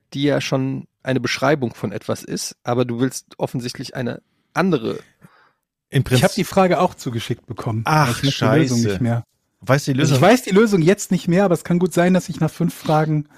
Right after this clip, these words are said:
Speaker 3: dann
Speaker 2: Ah,
Speaker 3: wieder drauf
Speaker 2: okay.
Speaker 3: komme, was es war.
Speaker 2: Alles
Speaker 3: Also
Speaker 2: klar. Okay, dann wir machen's jetzt trotzdem einfach mal. Vielleicht geht's ja jetzt schnell.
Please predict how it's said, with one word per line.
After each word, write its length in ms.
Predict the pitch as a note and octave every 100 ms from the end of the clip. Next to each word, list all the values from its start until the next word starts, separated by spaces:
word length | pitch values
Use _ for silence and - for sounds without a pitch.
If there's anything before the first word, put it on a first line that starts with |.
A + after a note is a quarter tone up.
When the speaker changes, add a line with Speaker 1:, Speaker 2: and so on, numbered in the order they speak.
| - _ _ _ _
Speaker 3:
dann 140 | G#2+ -
Speaker 2:
Ah, 40 |
Speaker 3:
wieder 140 | D3 C#3+
drauf 220 | C3+ -
Speaker 2:
okay. 100 | A2+
Speaker 3:
komme, 180 | D#3 C#3+
was 140 | C#3
es 180 | B2+ -
war. 300 | A2+ G#2+ - -
Speaker 2:
Alles 180 | F#2+ A#2+
Speaker 3:
Also 80 | A#2+
Speaker 2:
klar. 220 | B2+ B2+ -
Okay, 300 | C3 C3+ A2
dann 180 | A#2 - - -
wir 100 | C3
machen's 260 | E3 D#3+
jetzt 180 | C3 -
trotzdem 380 | D#3+ E3+ D3+ B2
einfach 240 | B2+ C#3
mal. 160 | A#2+ A2+
Vielleicht 240 | A#2 G#2+
geht's 140 | A2+ G#2
ja 80 | G#2+
jetzt 140 | -
schnell. 380 | G#2+ G2+ G2